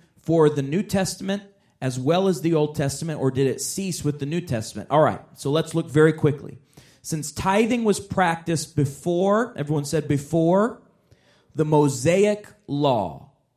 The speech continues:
and by all nations in the history of the world, it is a part of the natural law. Everyone said natural law,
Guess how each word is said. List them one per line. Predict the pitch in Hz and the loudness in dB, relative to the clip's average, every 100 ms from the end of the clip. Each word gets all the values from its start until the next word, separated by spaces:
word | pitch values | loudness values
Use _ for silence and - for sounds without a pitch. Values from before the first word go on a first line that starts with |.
| _ _ _ _ _ - | _ _ _ _ _ -6
and | 143 143 | -4 0
by | 147 147 | 0 2
all | 160 185 220 202 | 4 4 4 2
nations | 185 214 208 - 139 131 | 0 -2 -2 -4 -4 -2
in | 139 | -2
the | 127 | -4
history | 107 185 - - 170 | -2 -2 -4 -2 -2
of | 139 | 0
the | 143 | 0
world, | 135 139 170 139 82 - - _ _ _ _ _ _ - | 0 0 0 0 -4 -10 -20 _ _ _ _ _ _ -4
it | 147 | -2
is | 143 | 0
a | 139 | 0
part | - 180 185 | 0 2 4
of | 175 135 | 2 0
the | 139 | -4
natural | 135 143 185 208 - 214 196 175 | -2 -2 -2 -4 -4 -2 0 2
law. | 165 113 110 | 2 4 2
Everyone | 123 131 | 0 -2
said | 143 127 | -2 -2
natural | 131 151 185 - 135 | -4 -4 -4 -2 -2
law, | 113 98 80 - | 0 -4 -8 -16